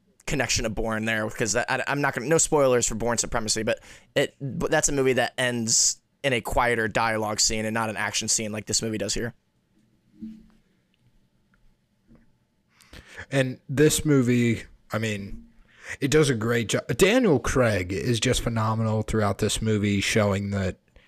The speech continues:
Speaker 2: you know, he can portray this hurt ki-, hurt person while also, you know, still being James Bond. I mean, he has that moment with, uh, Strawberry Fields in the hotel room where he's like,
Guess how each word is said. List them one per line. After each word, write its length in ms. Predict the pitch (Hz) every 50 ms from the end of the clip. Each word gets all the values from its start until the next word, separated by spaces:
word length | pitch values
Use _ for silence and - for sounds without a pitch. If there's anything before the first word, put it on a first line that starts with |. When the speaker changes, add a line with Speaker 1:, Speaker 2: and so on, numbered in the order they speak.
| - - - - _ _
Speaker 2:
you 140 | 107 107
know, 200 | 107 110 107 101 -
he 240 | - - 175 160 147
can 360 | - - 147 147 151 147 131
portray 520 | - 139 120 110 - - 123 117 110 104
this 360 | 98 104 113 107 - - - - - - - - - - -
hurt 380 | - 143 131 131 - - -
ki-, 160 | - - 139 - - _ _ _ -
hurt 340 | - - - 131 123 - -
person 560 | - - 123 117 113 - - 113 110 113 104
while 280 | 107 107 110 107 104 101
also, 560 | - - 113 117 113 - - 117 110 107 107
you 220 | 98 101 120 120
know, 300 | 117 110 110 110 110 107 - - - - -
still 260 | - - - 160 139 127
being 280 | 131 135 131 127 131
James 360 | 117 120 120 139 135 117 -
Bond. 360 | - 117 107 101 98 107 104 107
I 80 | 110
mean, 240 | 110 113 110 107 104
he 140 | 107 120 117
has 240 | 120 117 113 110 -
that 220 | - 117 113 101
moment 560 | 107 117 117 117 123 120 120 113 113 - -
with, 300 | 113 113 110 104 - -
uh, 220 | 117 107 107 104 104
Strawberry 560 | - - - 120 110 104 113 113 107 107 107
Fields 720 | - - 123 123 113 101 90 85 - - - - - - - _ _ -
in 80 | 117
the 100 | 107 101
hotel 380 | 92 113 107 104 - 117 107 113
room 440 | 110 104 92 82 92 92 90 92 98 - - _ - - _ _ _ _ _ _ _ _ _ _
where 100 | _ 113 110
he's 140 | 104 92 -
like, 400 | 113 107 104 101 - - -